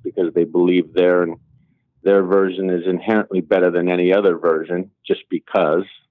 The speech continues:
that's what they believe. Um, but I don't wanna get too far off in, in the weeds. But yeah, when you, when you invest that much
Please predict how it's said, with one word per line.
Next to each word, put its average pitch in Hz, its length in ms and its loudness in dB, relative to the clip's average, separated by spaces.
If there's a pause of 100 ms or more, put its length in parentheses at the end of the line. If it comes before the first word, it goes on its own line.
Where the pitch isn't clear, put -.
(160)
that's 78 220 -6
what 76 160 -6
they 76 80 -6
believe. 78 460 0 (880)
Um, 85 460 -4 (240)
but 101 120 2
I 107 60 2
don't 113 100 2
wanna 110 140 2
get 101 140 -4
too 120 200 -2
far 95 160 0
off 90 240 0
in, 90 220 -6
in 85 420 -6
the 104 140 -4
weeds. 92 380 0 (380)
But 107 280 0 (500)
yeah, 208 180 4
when 120 180 -2
you, 131 240 2
when 123 260 -2
you 120 200 2
invest 120 340 0
that 131 140 0
much 123 140 -6